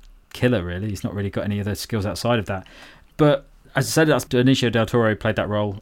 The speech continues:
uh, and he was only twenty-one at the time, which made him, and I think it still makes him, the youngest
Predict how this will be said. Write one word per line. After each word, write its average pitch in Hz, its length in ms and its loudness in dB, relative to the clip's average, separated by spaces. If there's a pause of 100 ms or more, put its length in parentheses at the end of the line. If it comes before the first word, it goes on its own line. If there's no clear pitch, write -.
(120)
uh, 110 240 0
and 110 100 -2
he 120 80 2
was 117 120 -2
only 143 300 -2
twenty-one 120 1000 0
at 117 140 -2
the 110 60 -6
time, 110 360 0
which - 200 -6
made 113 240 0
him, 107 300 0
and 107 100 -4
I 107 60 0
think 107 160 -4
it 92 40 -10
still 160 200 0
makes 123 240 0
him, 101 320 -4
the 107 300 -2 (420)
youngest 120 560 2